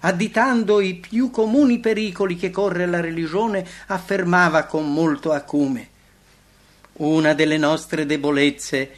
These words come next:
è che dall'alto del pulpito non abbiamo sottolineato sufficientemente l'importanza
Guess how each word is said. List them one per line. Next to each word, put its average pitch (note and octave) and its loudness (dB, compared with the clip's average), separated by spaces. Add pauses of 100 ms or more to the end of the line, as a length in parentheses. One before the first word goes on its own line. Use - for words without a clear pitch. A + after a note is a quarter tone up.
(320)
è F3+ 4
che F3+ 0
dall'alto F3+ 2
del F#3+ 0
pulpito A#3+ -2 (200)
non F3 0
abbiamo E3 0
sottolineato E3 -2
sufficientemente D#3 -2
l'importanza C#3 -6